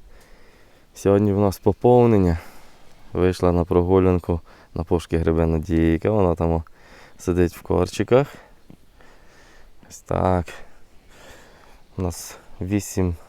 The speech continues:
сорок три. Ми вже відправилися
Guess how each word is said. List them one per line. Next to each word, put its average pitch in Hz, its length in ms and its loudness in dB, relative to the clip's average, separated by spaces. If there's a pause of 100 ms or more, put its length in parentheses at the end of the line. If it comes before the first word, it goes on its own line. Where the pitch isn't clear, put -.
сорок 87 420 -4
три. 123 320 2 (2000)
Ми 95 260 0
вже 92 160 0
відправилися 95 720 4